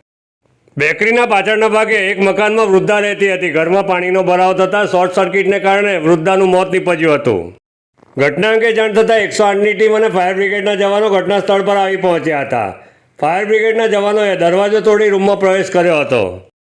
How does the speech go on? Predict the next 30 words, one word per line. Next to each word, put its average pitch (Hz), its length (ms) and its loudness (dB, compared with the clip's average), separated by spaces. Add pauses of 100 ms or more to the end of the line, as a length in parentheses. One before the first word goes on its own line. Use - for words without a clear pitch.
(500)
ઘટના 151 340 0
અંગે 226 220 2
જાણ 220 200 0
થતાં 220 260 2
વલસાડ 196 340 0
પોલીસની 208 360 2
ટીમ 214 160 2
ઘટના 190 320 0
સ્થળ 202 200 0
પર 202 160 0
આવી 196 220 2
પહોંચી 170 380 0
હતી. 147 200 -2
દર 160 200 0
વર્ષે 175 300 0
ચોમાસા 180 420 0
દરમિયાન 185 360 0
સ્થાનિક 180 380 -2
વિસ્તારના 190 420 2
રહીશો 196 500 0
પાણીના 185 460 -2
ભરાવાને 185 520 0
કારણે 190 320 0
અનેક 185 260 0
સમસ્યાનો 185 520 0
સામનો 170 320 2
કરતા 175 300 0
જોવા 175 220 2
મળે 180 280 0
છે. 113 300 -4